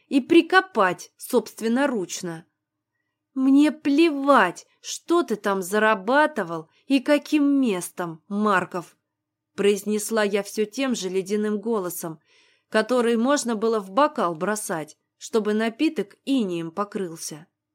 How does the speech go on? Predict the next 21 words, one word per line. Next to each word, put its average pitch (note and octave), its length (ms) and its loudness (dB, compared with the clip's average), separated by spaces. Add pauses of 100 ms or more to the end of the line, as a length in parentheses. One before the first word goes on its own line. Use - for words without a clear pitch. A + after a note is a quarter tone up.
(500)
«У B3+ 160 0
нас C#4+ 320 0
с - 100 -14
тобой F#3+ 640 -2
разные C4 680 2
жизни, F3+ 640 -4 (380)
а A3+ 180 2
вас C#4 400 2
с - 40 -10
моим B3 320 0
сыном A#3+ 720 -2 (160)
связывают G#3 920 -2
лишь A3 400 -4
алименты, A#3+ 920 -4 (240)
которые A#3 540 0
ты E4+ 260 4
ему F#3+ 400 -2
обязан A3 560 -2
платить, B3+ 720 -4 (320)
и E4+ 160 8
точка, F#3+ 720 0